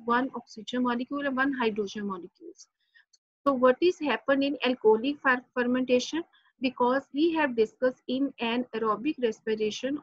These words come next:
oxygen is not important. So first phase is same. When glucose is broken down and convert into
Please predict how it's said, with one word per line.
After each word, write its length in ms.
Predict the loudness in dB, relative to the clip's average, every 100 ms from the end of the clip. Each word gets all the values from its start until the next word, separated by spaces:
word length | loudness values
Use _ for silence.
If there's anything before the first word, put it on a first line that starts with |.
| -8
oxygen 640 | -10 -8 -6 -4 -6 -4
is 160 | -6 -6 -4
not 300 | 0 0 -2
important. 560 | -4 -6 -12 -14 -20 -20 _ _ _ -20 _
So 360 | 0 2 2 -2 -14 _ 0
first 360 | 2 2 -2
phase 320 | -4 -2 -2 -4
is 180 | -6 -6
same. 380 | 0 0 0 0
When 240 | 0 0 0
glucose 640 | 0 -2 0 4 4 2 -2
is 180 | -4 -2
broken 520 | -2 0 0 0 2
down 320 | 2 -2 -4 -4
and 180 | -2 0
convert 540 | 0 0 0 0 0
into 340 | -2 -4 -4